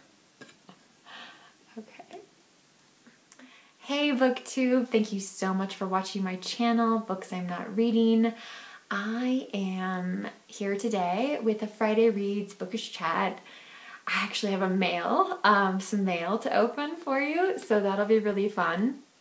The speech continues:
Um, for those of you, um, who want an update on our snow situation, it is still,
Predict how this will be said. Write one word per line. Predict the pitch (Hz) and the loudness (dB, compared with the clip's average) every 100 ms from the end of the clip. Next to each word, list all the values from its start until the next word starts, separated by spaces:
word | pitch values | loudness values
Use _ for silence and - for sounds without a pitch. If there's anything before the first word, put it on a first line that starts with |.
| _ _ - - - - - | _ _ -20 -10 -10 -4 2
Um, | 220 208 208 202 202 - - - | 4 4 2 -2 -6 -12 -12 -2
for | 220 | -2
those | 220 214 202 214 220 | 4 4 6 2 2
of | 226 | -2
you, | 202 196 185 180 180 185 - | 0 0 0 0 0 0 0
um, | 196 190 190 185 180 180 190 | -2 0 0 0 -2 -4 -4
who | 208 202 | -2 -2
want | 185 202 | -2 -2
an | 190 180 | -2 -4
update | 196 - 208 185 - | -6 -4 -4 -2 0
on | 185 180 | 0 0
our | - 185 180 190 | -2 -2 0 -2
snow | - 202 190 185 196 | -2 -2 -2 -2 -2
situation, | 208 196 202 196 208 - 208 208 | -4 -6 -4 -2 -2 -2 -2 -2
it | - 196 | -2 -2
is | 196 | -4
still, | - - 190 185 175 175 185 | -6 -8 -4 -2 0 0 -4